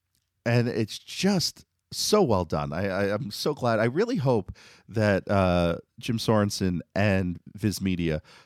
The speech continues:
continue this partnership. I know I would love to see him continue the Legacy book in, with Viz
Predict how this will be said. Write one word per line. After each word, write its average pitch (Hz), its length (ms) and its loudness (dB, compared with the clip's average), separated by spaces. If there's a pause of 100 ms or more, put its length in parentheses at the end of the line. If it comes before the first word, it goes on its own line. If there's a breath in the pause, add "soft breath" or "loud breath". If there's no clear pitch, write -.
(100)
continue 113 500 -2
this 90 140 -6
partnership. - 640 -8
I 113 180 2
know 139 160 2
I 120 160 6
would 156 140 0
love 131 180 -2
to 101 80 -12
see 113 160 -2
him 101 160 -4
continue 92 680 0 (300 loud breath)
the 101 100 -2
Legacy 98 420 0
book 90 340 -2 (160)
in, 80 400 -8 (960)
with 110 140 -4
Viz 110 480 -2